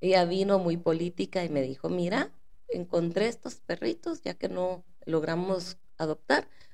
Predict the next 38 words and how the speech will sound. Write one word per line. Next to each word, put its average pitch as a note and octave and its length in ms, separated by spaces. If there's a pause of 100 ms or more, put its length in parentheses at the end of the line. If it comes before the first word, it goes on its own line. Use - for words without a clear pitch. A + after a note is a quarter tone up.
pues F3 180
aquí G3+ 440
hay F#3 180
unos F3+ 200
perritos F#3+ 560 (400)
que D#3+ 80
están D3 260
a D3 60
la F#3 140
venta, E4 440 (300)
eh, E3+ 540 (100)
te F3+ 120
voy F3+ 200
a F3 100
dar D#3+ 140
la E3 80
información F3 680 (600)
y F#3 140
tú, G#3+ 280
mira, F3+ 420
si - 300
querés, D4+ 680
los D3+ 200
llamás D4 640
y E3 60
ya D#3 140
tomás D3 340
la D3 80
decisión". - 580 (440)
Y C#3 120
yo C#3 80
dije, - 240
"Bueno, - 440
pues - 120 (120)
está - 200
bien". A3+ 280 (580)
Y E3 140
vi D#3+ 400